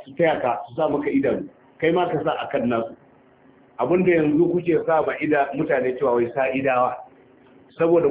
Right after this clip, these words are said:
kun yi watsi da wannan harkar, shi yasa lamarin mu ya lalace. Ina fata an fahimta. To waɗannan suna daga cikin matakai da wannan marhalar ake kiranta marhalatu siba.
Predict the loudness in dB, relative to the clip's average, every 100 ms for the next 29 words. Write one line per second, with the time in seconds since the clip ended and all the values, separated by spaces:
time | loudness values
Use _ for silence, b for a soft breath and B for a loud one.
0 | 0 2 6 6 6 4 0 0 2 2
1 | 0 -2 -4 -8 -8 -4 -2 0 0 0
2 | 0 0 2 2 0 -2 -6 -18 _ -20
3 | -20 -20 _ _ _ _ _ _ _ _
4 | _ -6 -4 -2 -2 -2 -2 0 0 0
5 | -6 -8 -20 -20 -20 -16 0 2 4 2
6 | 2 2 2 2 2 0 -4 -2 0 2
7 | 0 0 0 2 0 0 -6 -14 _ _
8 | _ -16 -2 0 2 0 0 0 0 -2
9 | 0 -2 -2 -2 0 0 0 -2 -4 -8
10 | _ _ _ -6 -2 0 0 -2 0 0
11 | -2 -6 -4 -2 -2 -4